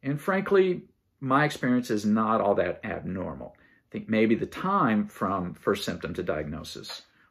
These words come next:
was a bit long, but I have heard about other people who have gone into two decades from first symptom to diagnosis, their journey lasting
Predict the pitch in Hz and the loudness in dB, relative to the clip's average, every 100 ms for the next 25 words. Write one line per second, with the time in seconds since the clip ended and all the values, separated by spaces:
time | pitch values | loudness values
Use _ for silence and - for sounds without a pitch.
0 | - 101 101 92 92 85 76 73 - _ | -14 -4 -2 0 -2 -4 -10 -10 -14 _
1 | _ _ _ _ - 123 170 220 - 185 | _ _ _ _ 0 2 4 2 2 2
2 | 185 156 - 107 117 107 - _ _ - | 2 2 -2 -2 0 0 -6 _ _ 0
3 | 151 180 131 113 113 - 120 107 113 95 | 2 2 0 0 -2 -2 0 0 0 -4
4 | - _ _ _ _ _ _ _ - 110 | -6 _ _ _ _ _ _ _ 2 4
5 | 107 104 107 104 92 - - 151 127 135 | 4 2 -2 -2 -8 -8 -2 0 2 2
6 | 143 78 73 73 - _ _ _ _ _ | 0 -4 -6 -10 -18 _ _ _ _ _
7 | _ _ _ _ _ - 104 - 113 - | _ _ _ _ _ -4 2 4 4 2
8 | 104 98 107 85 87 80 80 - - - | -4 -4 -2 -2 -2 -4 -8 -10 -14 -16
9 | - _ _ _ _ _ _ _ _ _ | -18 _ _ _ _ _ _ _ _ _
10 | _ - 120 120 123 113 104 98 98 - | _ 4 6 6 4 4 4 4 2 -4
11 | 95 92 107 | -8 -8 -10